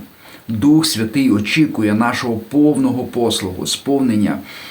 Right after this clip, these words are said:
е, любов'ю Господа і до Господа. Ви знаєте, це дуже важливо. Сьогодні це гарно. Починаючи з недільної школи,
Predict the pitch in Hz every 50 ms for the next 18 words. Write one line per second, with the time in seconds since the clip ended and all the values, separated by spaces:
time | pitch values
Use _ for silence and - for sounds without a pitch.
0 | - - - - - - - - - 101 110 123 123 104 135 139 139 120 120 127
1 | 117 98 139 143 147 139 - - - 92 82 90 76 - - - 131 - - -
2 | - - 107 92 120 131 131 127 - - - - 101 - - - - - - -
3 | - - - - - - - 113 110 104 151 165 175 170 160 147 127 110 - -
4 | 151 151 160 160 143 120 120 113 104 143 139 139 139 127 139 139 135 143 151 147
5 | 135 110 - - - - - - - - - - - - - 135 127 127 160 165
6 | 131 131 147 139 139 131 120 104 95 98 104 104 - - - - - - 175 160
7 | 135 120 110 151 170 - 151 131 107 92 78 - - - - - - - - -
8 | - - 127 - 156 147 143 156 156 143 - 147 127 110 110 135 120 104 127 139
9 | 135 135 131 127 120 113 - - - 147 156 156 135 113 -